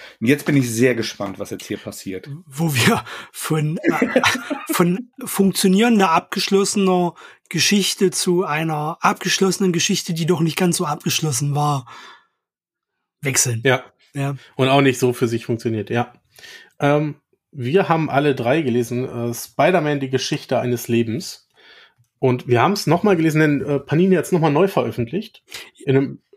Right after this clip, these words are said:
Speaker 3: schicken Hardcover mit, äh, dem Annual-Heft am Ende.
Speaker 1: Ich hab's das erste Mal gelesen übrigens.
Speaker 3: Du hast das erste Mal, okay.
Speaker 2: Und ich hab's nicht noch mal gelesen übrigens.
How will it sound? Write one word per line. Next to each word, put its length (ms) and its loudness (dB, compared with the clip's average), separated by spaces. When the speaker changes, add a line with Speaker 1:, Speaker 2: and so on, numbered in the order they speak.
Speaker 3:
schicken 560 -2
Hardcover 600 2
mit, 520 -2
äh, 300 2
dem 340 -2
Annual-Heft 680 0
am 160 -10
Ende. 380 -8
Speaker 1:
Ich 120 -2
hab's 140 0
das 140 -2
erste 340 0
Mal 140 -2
gelesen 400 -4
übrigens. 400 -8
Speaker 3:
Du 80 4
hast 140 2
das 100 -4
erste 220 -4
Mal, 80 -4
okay. 340 -4
Speaker 2:
Und 140 -6
ich 160 2
hab's 160 0
nicht 180 4
noch 140 0
mal 200 2
gelesen 360 -4
übrigens. 520 -12